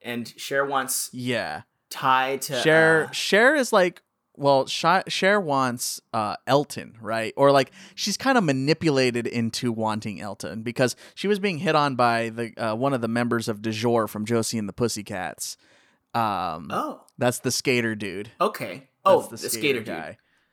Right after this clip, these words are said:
Speaker 1: But there's, like, yeah, there's,
Speaker 2: What
Speaker 1: like,
Speaker 2: was
Speaker 1: little
Speaker 2: his
Speaker 1: cuts of, of, like, him putting his arm around her, like, kissing Cher on the cheek or something like that. Like, there's
Speaker 2: Yeah.
Speaker 1: small things, but Cher ignores it. She's like, "Yeah, no, this is just whatever."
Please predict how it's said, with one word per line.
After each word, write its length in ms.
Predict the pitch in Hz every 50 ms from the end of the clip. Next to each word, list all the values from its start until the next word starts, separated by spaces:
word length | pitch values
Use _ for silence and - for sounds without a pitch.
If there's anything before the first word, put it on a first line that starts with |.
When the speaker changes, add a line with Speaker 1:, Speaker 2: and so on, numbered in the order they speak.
| _ _ _ _ -
Speaker 1:
But 140 | - 202 202
there's, 140 | 226 220 202
like, 180 | 226 202 208 180
yeah, 120 | 208 180
there's, 160 | 156 170 165
Speaker 2:
What 60 | 202
Speaker 1:
like, 80 | 175 151
Speaker 2:
was 80 | 175 190
Speaker 1:
little 140 | 202 202 -
Speaker 2:
his 60 | -
Speaker 1:
cuts 380 | - - 190 175 - - - -
of, 220 | 170 139 - -
of, 420 | - 147 143 139 127 117 - - - _ _ _ _ _ _ _ _ _ _ -
like, 320 | 117 110 110 - - - _ _
him 320 | - - 147 170 170 175 165
putting 240 | - 180 165 160 156
his 160 | 151 139 131
arm 240 | 123 131 143 156 160
around 300 | 165 165 165 170 170 175
her, 140 | 180 143 147
like, 160 | 139 123 -
kissing 520 | - 175 - - 180 165 160 160 160 156 151
Cher 380 | 151 - - 147 151 156 156
on 100 | 156 151 139
the 60 | 135
cheek 360 | - - - 180 180 - -
or 40 | 185
something 280 | 180 - 185 - 185 170
like 180 | 170 175 175
that. 220 | - 185 180 180 127
Like, 100 | - 135
there's 80 | 117 127
Speaker 2:
Yeah. 600 | 143 151 147 139 127 120 113 107 101 82 71 67 71
Speaker 1:
small 220 | - - 180 190 190
things, 200 | 190 196 190 156
but 160 | 160 160 160
Cher 320 | - - 175 170 170 170 143
ignores 460 | 147 151 127 135 135 135 135 127 110
it. 140 | - - -
She's 180 | - 135 117
like, 160 | 135 123 120
"Yeah, 300 | 139 135 131 123 120 117
no, 240 | 110 104 98 95 95
this 180 | 87 110 - -
is 140 | 117 110 -
just 200 | 104 101 - -
whatever." 560 | 110 101 90 87 90 80 71 69 73 73 -